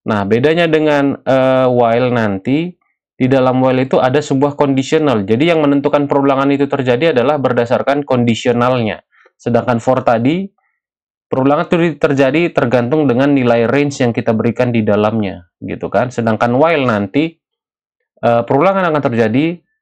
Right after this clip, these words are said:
berdasarkan kondisi yang dipenuhi. Jika kondisinya nanti terpenuhi atau bernilai true, maka perulangan dilakukan, tetap dilakukan. Jika sudah bernilai false perulang-, eh, kondisinya, maka perulangan dihentikan. Misal, jadi forward conditionnya seperti ini.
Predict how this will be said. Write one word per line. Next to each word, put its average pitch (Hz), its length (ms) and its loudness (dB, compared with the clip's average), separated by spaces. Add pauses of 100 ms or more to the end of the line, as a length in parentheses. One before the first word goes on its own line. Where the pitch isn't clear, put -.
berdasarkan 127 640 -2
kondisi 131 480 0
yang 143 160 2
dipenuhi. 147 480 0
Jika 113 240 -2
kondisinya 139 560 0
nanti 127 240 -4
terpenuhi 120 480 -2
atau 113 240 -2
bernilai 98 480 -2
true, 143 160 -4
maka 117 320 -6
perulangan 98 480 -6
dilakukan, 101 560 -6
tetap - 240 -4
dilakukan. 95 560 -8
Jika 107 320 -2
sudah 120 240 -2
bernilai 127 400 0
false 151 320 -2
perulang-, 120 480 -4
eh, 117 160 -2
kondisinya, 120 560 0 (800)
maka - 400 -4
perulangan 101 400 -2
dihentikan. 87 720 -8
Misal, 107 640 -2
jadi 113 160 2
forward 143 480 0
conditionnya 139 400 0
seperti 151 400 0
ini. 147 100 2